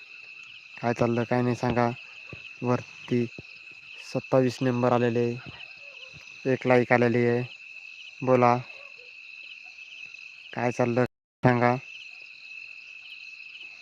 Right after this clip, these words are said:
बोला शेतकऱ्या संग दोन शब्द, गोड बोला, गोडीचे बोला. हे बघा आपलं चट सामाईन,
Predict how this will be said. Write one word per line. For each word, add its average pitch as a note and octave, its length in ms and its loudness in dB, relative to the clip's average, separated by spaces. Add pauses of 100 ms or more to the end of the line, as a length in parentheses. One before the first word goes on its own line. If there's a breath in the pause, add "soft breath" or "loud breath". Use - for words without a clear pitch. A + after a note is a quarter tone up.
(1300)
बोला B2+ 260 4
शेतकऱ्या B2 460 -2
संग A#2 280 -4
दोन A#2+ 180 -2
शब्द, A2+ 260 -6 (1300)
गोड B2+ 460 4
बोला, A#2+ 420 4
गोडीचे A#2+ 440 0
बोला. A#2 360 0 (240)
हे B2 60 -2
बघा A#2+ 240 2
आपलं A#2+ 260 0
चट B2 200 -2
सामाईन, A#2 420 -2